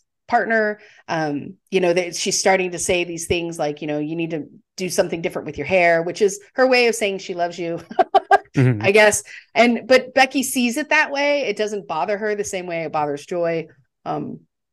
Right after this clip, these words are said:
Speaker 1: and so it's, it's, it looks like this family is really on the mend.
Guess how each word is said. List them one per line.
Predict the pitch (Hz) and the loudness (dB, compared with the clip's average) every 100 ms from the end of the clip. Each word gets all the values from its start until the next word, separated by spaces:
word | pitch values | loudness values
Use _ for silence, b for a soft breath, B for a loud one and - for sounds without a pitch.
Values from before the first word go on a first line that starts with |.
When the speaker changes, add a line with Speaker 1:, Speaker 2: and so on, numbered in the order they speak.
| _ _ _ _ _ - | _ _ _ _ _ -8
Speaker 1:
and | 180 | -4
so | - 185 185 | 2 4 4
it's, | 185 - - | 2 -4 -2
it's, | 208 - | -2 0
it | 214 208 | -2 0
looks | 262 262 | -2 -2
like | 277 262 | -6 -6
this | 233 - | -6 -2
family | 233 220 214 196 | 0 0 0 -2
is | 175 190 | -4 -4
really | 208 208 - | 0 0 0
on | 180 190 | -4 -6
the | 185 | -6
mend. | 185 175 151 143 143 | -4 -4 -4 -6 -10